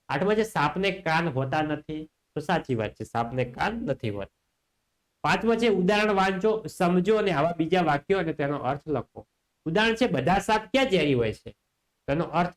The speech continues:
બધા સાપ ઝેરી હોતા નથી. આ મિત્રો જે એ પાઠના આધારે છે ને અહીંયા વાક્ય શુદ્ધ કરીને લખેલું છે શુદ્ધ ગુજરાતી. પહેલો બધી દ્રાક્ષ ક્યાં ખાટી હોય છે? તો બધી દ્રાક્ષ ખાટી હોતી નથી. આપણે સંપૂર્ણ વાક્ય રચના મુજબ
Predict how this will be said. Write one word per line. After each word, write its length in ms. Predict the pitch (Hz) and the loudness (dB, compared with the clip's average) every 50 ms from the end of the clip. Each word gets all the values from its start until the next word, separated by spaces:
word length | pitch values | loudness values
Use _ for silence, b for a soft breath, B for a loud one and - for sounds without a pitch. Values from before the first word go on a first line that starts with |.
| _ _ | _ _
બધા 240 | 131 123 131 160 165 | -4 -2 0 -2 -2
સાપ 300 | 160 - 147 143 139 135 | -2 -2 -4 -4 -4 -4
ઝેરી 320 | - - 113 107 123 147 | -6 -6 -4 -2 -2 -2
હોતા 500 | 135 117 - - - 143 170 214 220 - _ _ _ _ - | -2 -2 -4 -8 -4 -4 -4 -4 -6 -8 _ _ _ _ -6
નથી. 360 | 127 123 127 - 113 113 - | -6 -4 -4 -6 -8 -8 -8
આ 140 | - - 165 | -6 -4 0
મિત્રો 260 | 180 180 180 196 185 | 0 0 2 2 2
જે 260 | 180 180 185 185 180 | 2 2 0 0 0
એ 120 | 175 175 - | -2 -2 0
પાઠના 380 | - 139 143 143 180 180 180 | 0 0 0 0 0 0 0
આધારે 300 | 165 151 - 165 170 175 | 0 0 0 0 0 0
છે 140 | 175 - 190 | 0 0 -2
ને 100 | 180 160 | 0 0
અહીંયા 240 | 139 143 151 156 156 | 0 2 0 0 0
વાક્ય 340 | 127 123 127 127 - 196 196 | 0 -2 -2 0 0 -2 -2
શુદ્ધ 400 | 190 - - 151 147 151 147 127 | 0 0 0 0 2 0 0 0
કરીને 300 | 135 127 131 123 123 131 | 2 0 2 0 0 -2
લખેલું 580 | 120 110 101 - _ 113 127 185 226 226 - _ _ _ _ _ - | -4 -4 -6 -6 _ -2 0 0 0 0 -2 _ _ _ _ _ -4
છે 100 | 127 107 | -4 -4
શુદ્ધ 260 | - - 147 147 175 | -2 -4 -4 -2 -2
ગુજરાતી. 460 | 135 120 - 113 107 101 92 - - | -4 -2 -2 -2 -2 -2 -4 -8 -12
પહેલો 560 | - _ _ _ - 147 180 196 202 196 - _ _ _ _ _ _ _ | -16 _ _ _ 0 0 0 0 0 -4 -12 _ _ _ _ _ _ _
બધી 200 | - 143 143 233 | -2 0 0 0
દ્રાક્ષ 380 | 220 175 196 208 208 202 - - | 0 2 2 2 2 0 -4 0
ક્યાં 160 | - 269 269 | 0 2 2
ખાટી 320 | 269 196 185 156 - 143 120 | 2 0 -2 0 2 0 0
હોય 180 | 113 107 104 | 2 0 -2
છે? 240 | 104 - - 120 120 | -6 -10 -14 -14 -12
તો 140 | - - 123 | -8 -6 -4
બધી 320 | 123 117 110 151 175 175 | -4 -2 0 0 0 0
દ્રાક્ષ 240 | 170 135 139 139 - | 0 -4 -4 -6 -6
ખાટી 440 | _ _ _ - 117 117 - 165 151 | _ _ _ -8 -8 -6 -6 -6 -6
હોતી 480 | 120 110 104 107 - 202 233 233 - _ _ _ _ | -4 -6 -6 -4 -4 -4 -4 -4 -8 _ _ _ _
નથી. 440 | 196 208 196 190 202 202 202 202 - _ _ _ - | -6 -6 -4 -2 -4 -4 -4 -6 -10 _ _ _ -4
આપણે 220 | 123 127 139 147 | -4 0 0 0
સંપૂર્ણ 420 | 147 147 147 143 151 151 190 202 196 | -2 0 -2 -4 0 0 2 2 2
વાક્ય 360 | 139 135 143 143 - 208 202 | 2 0 -2 0 0 2 2
રચના 320 | 190 175 - - 175 165 | 2 0 -2 -2 -2 -2
મુજબ 280 | 160 151 143 156 190 | 0 -2 0 0 0